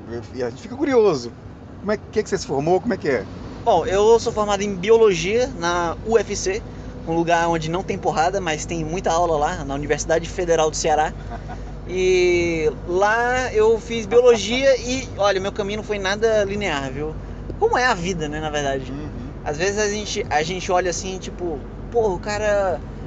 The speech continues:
Speaker 2: chegou lá, fez isso, isso, isso e aquilo. Ah, foi muito simples, porque ele teve aqueles passos e chegou lá." Mas, na verdade, não, não, não, nunca é assim, né? Talvez a-, algumas exceções, mas nunca é assim. Eu, por exemplo, eu fiz biologia,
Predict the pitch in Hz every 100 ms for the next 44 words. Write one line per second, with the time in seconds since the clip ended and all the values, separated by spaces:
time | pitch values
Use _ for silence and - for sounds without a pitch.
0 | - - 220 202 196 180 202 196 - 196
1 | 196 170 165 - 202 208 190 190 220 180
2 | - - 208 214 220 220 - - - -
3 | - - - 202 185 220 208 233 202 -
4 | 202 170 151 165 - 202 220 - - -
5 | 175 196 196 196 220 185 - 185 220 214
6 | 196 233 214 208 143 - - - - -
7 | - - - - - - - - 415 427
8 | 415 339 349 381 381 359 - - - -
9 | - 240 311 320 254 - 226 349 370 214
10 | 294 349 185 - 165 147 160 160 214 208
11 | 415 349 147 127 170 185 170 175 147 180
12 | 180 180 247 359 190 156 156 131 - -
13 | - - 196 233 240 196 220 240 233 175
14 | 170 170 185 175 180 170 151 185 226